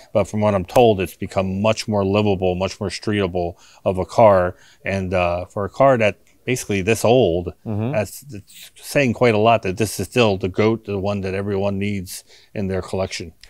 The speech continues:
Speaker 2: So when they go through this car, not only do they make it more livable,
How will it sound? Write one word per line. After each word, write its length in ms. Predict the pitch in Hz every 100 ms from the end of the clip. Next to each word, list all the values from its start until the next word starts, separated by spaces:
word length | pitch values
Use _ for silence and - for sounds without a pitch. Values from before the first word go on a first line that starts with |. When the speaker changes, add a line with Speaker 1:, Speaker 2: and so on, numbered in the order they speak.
| - -
Speaker 2:
So 160 | 143
when 200 | 135 131
they 100 | 127
go 180 | 120 151
through 320 | 147 - 170
this 160 | 180 135
car, 220 | - 107
not 220 | 110 120
only 240 | 120 117 113
do 260 | 107 113
they 220 | 107 104 - - -
make 200 | 123 131
it 60 |
more 200 | 120 107
livable, 560 | 98 135 131 139 135